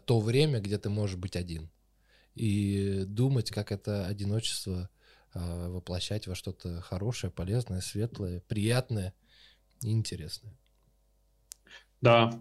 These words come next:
Speaker 2: и я думаю, что еще важно в моменты одиночества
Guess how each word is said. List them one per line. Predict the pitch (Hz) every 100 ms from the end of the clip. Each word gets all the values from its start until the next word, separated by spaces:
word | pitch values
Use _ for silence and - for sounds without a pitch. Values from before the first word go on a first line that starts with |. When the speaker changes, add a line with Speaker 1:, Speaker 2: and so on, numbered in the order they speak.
| -
Speaker 2:
и | 143 135 147 139 135 - 127 127
я | - 131
думаю, | 143 139 131
что | - 127
еще | 127 143
важно | 123 120 123 117 117 120 - - - - - _ _ -
в | 117 120 117
моменты | 117 123 127 127
одиночества | 117 120 143 143 - 120 117 110